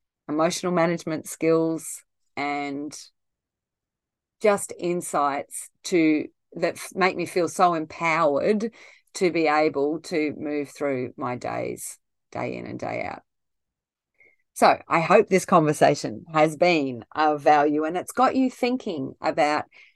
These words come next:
yourself and your life and where you're at. And I just want to finish it off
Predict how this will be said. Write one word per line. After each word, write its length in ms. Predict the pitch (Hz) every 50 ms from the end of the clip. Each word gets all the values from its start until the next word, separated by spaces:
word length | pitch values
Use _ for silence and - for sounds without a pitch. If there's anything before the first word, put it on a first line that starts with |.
| _ _ -
yourself 600 | - 175 160 - - 160 151 147 151 277 - - - -
and 160 | 151 156 151
your 160 | 143 143 135
life 380 | 143 135 123 139 185 202 - - -
and 180 | - 160 151
where 140 | 151 147 139
you're 180 | 135 135 131 127
at. 300 | 131 175 240 269 - - _ _ _
And 160 | - 143 147 147
I 120 | 139 143
just 440 | 139 - - 214 226 220 214 - -
want 160 | 220 208 196
to 60 | 190
finish 360 | - - 185 170 170 175 -
it 100 | - 151
off 360 | 156 139 - - - - -